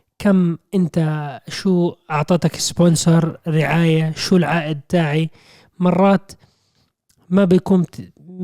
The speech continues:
ليس بإمكانك إنه أنت تجزم كم العائد رجع لك فلوس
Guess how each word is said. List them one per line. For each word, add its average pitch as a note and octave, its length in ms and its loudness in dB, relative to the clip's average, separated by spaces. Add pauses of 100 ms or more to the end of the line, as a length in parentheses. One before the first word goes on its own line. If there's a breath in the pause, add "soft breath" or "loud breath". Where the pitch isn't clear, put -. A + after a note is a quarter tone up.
(160)
ليس F#3 360 2
بإمكانك F3 560 0
إنه E3+ 140 2
أنت F3+ 160 0
تجزم D3+ 540 0 (100)
كم D3+ 440 -2 (240)
العائد D3+ 360 -2 (180)
رجع D3 380 -2
لك C3 220 -8
فلوس - 580 -4